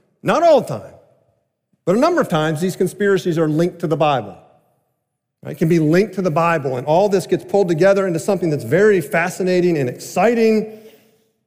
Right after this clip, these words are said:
And what do they produce? I mean, conspiracy theories, don't they unite the church? Don't they promote love?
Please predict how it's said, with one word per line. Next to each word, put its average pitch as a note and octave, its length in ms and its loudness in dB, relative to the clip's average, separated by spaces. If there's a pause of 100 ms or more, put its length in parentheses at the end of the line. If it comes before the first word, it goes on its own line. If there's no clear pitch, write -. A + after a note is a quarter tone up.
(400)
And C4+ 120 2
what C#4 100 6
do C#4+ 60 4
they D4 120 2
produce? C#4 600 0 (2750)
I - 60 -2
mean, G3 200 2
conspiracy F#3 680 -4
theories, E3 460 -2
don't F#3+ 340 -6
they C#4 80 -4
unite C3 500 -4
the - 80 -14
church? - 680 -18 (1400)
Don't A3 200 2
they D#4+ 120 -2
promote F#3+ 420 0
love? F3+ 760 -10